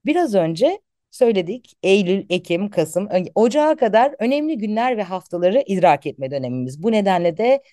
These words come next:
sosyal fayda alanındaki pek çok meselede pek çok kampanyayla karşı karşıya kalacağız. Bunlardan bir tanesi de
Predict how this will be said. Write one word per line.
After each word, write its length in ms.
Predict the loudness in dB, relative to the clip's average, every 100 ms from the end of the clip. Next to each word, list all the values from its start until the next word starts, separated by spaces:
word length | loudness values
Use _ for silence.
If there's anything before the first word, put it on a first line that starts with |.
| _
sosyal 460 | -8 -2 2 2
fayda 380 | 2 0 2 0
alanındaki 640 | 0 -2 -4 -4 -4 -6 -2
pek 240 | -2 -2
çok 220 | -8 -6
meselede 520 | -2 -2 -2 0 0
pek 240 | 0 -2 -4
çok 200 | -8 -6
kampanyayla 800 | -6 -6 -4 -4 -2 0 0 -2
karşı 340 | -2 -2 -2
karşıya 460 | -2 -2 -4 -6 -4
kalacağız. 540 | -6 -4 -2 -2 -4
Bunlardan 480 | -2 0 2 0 -2
bir 60 |
tanesi 500 | -4 -2 -2 -4 -4
de 200 | 0 2